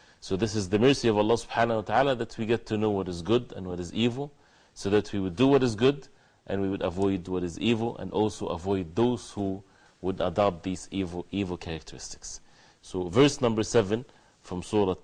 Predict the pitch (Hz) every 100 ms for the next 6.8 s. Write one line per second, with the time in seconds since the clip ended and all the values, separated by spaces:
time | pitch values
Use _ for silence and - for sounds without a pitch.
0 | - - 90 85 85 90 127 147 - _
1 | _ _ 92 90 117 113 110 117 120 113
2 | 107 107 113 110 110 101 90 - 98 107
3 | 107 127 127 - 101 95 92 87 95 98
4 | 117 107 - 101 87 87 - 120 113 98
5 | 92 90 101 98 92 90 90 82 90 95
6 | 90 82 92 92 - 90 82